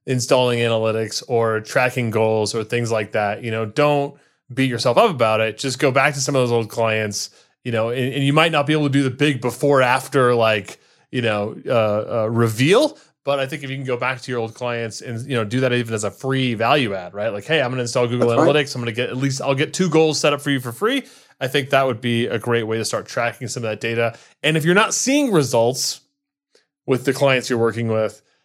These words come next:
Speaker 1: then I think you probably should take a hard look at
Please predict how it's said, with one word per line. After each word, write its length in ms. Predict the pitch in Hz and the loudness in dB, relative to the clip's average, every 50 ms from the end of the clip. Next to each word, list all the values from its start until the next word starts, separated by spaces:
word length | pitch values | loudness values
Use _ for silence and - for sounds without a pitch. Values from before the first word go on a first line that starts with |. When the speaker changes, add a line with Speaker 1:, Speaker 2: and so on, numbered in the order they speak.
| _ _ _ _ | _ _ _ _
Speaker 1:
then 640 | 117 113 - 127 123 120 123 123 120 127 139 - - _ _ _ _ _ _ _ _ _ _ | 0 2 4 4 4 4 2 0 -2 -4 -8 -10 -16 _ _ _ _ _ _ _ _ _ _
I 120 | - 139 139 | 2 2 4
think 140 | 147 139 131 | 4 2 0
you 80 | 131 | 0
probably 380 | 131 160 180 196 190 170 156 143 | 2 4 4 4 6 4 2 2
should 160 | - 139 131 | 0 -2 -4
take 220 | - 139 131 131 | -2 0 0 0
a 80 | 135 117 | -2 -4
hard 380 | - - 156 151 147 143 135 127 | -2 0 2 2 2 2 2 0
look 260 | 127 131 131 131 143 | 0 0 0 2 2
at 340 | 131 127 120 120 123 120 | 4 4 4 2 0 -4